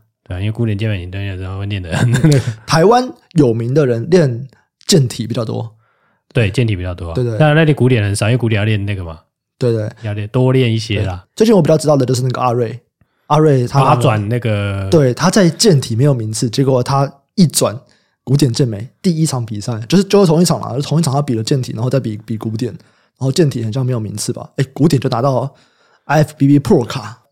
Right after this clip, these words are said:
Speaker 2: 呃，他以前待的
Speaker 1: 这个很新欸，这个是很最近的事欸。
Speaker 2: 很最近的事啊，因为阿瑞他之前，他有待过一个健身房，就是在当教练的时候，然后我也在那个，有个健身房练这样子。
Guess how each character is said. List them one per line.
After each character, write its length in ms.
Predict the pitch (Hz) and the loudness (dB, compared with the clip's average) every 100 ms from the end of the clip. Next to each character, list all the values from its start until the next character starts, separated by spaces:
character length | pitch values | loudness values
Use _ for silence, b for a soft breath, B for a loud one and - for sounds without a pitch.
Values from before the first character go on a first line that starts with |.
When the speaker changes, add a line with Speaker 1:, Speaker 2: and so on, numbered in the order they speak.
| - | -8
Speaker 2:
呃， 120 | 113 | -2
他 160 | 135 202 | 0 0
以 100 | 127 | 0
前 160 | 117 | -2
待 120 | 123 | 0
的 40 | 135 | 2
Speaker 1:
这 60 | 180 | 2
个 60 | |
很 160 | 117 90 | 0 -4
新 260 | - 117 | -4 -4
欸， 140 | 123 95 | -2 -2
这 100 | 127 | -2
个 60 | |
是 100 | 120 | 0
很 120 | 117 107 | -2 0
最 180 | 131 | 0
近 160 | 113 113 | 0 -2
的 80 | 98 | -4
事 220 | - 98 | -6 -4
欸。 20 | |
Speaker 2:
很 160 | 104 110 | -2 2
最 100 | 170 | 2
近 120 | 185 | 2
的 100 | 147 | 2
事 100 | 151 | 0
啊， 200 | 120 117 151 | 0 -2 2
因 80 | |
为 220 | 180 175 170 b b b b _ | 4 4 2 b b b b _
阿 80 | 156 | 2
瑞 280 | 175 165 139 | 4 4 4
他 180 | 151 151 | 4 2
之 180 | 151 | 2
前， 520 | 156 117 104 104 110 120 131 | 2 0 -2 -4 -8 -10 0
他 120 | 185 | 2
有 100 | 160 | 4
待 140 | 147 | 4
过 120 | 160 131 | 2 2
一 40 | |
个 80 | 123 | 0
健 100 | 131 | -2
身 160 | 120 | -2
房， 160 | 113 113 139 - _ - | -6 -10 -14 -18 _ -4
就 100 | 123 | 0
是 40 | |
在 100 | 135 | 2
当 180 | 127 131 | 2 2
教 120 | 139 | 4
练 120 | 127 117 | 2 2
的 80 | |
时 140 | 110 117 | -2 -2
候， 180 | 117 110 | -4 -4
然 100 | 117 | -2
后 80 | 123 | 2
我 120 | 120 | 2
也 20 | 120 | 2
在 120 | 123 | 0
那 80 | 120 | -2
个， 120 | 110 | -4
有 80 | 107 | -2
个 140 | 117 | 0
健 100 | 120 | 2
身 140 | 113 | 2
房 160 | 110 104 | 0 0
练 180 | 113 92 | -2 -2
这 120 | 104 | -6
样 160 | - | -8
子。 100 | 110 | -10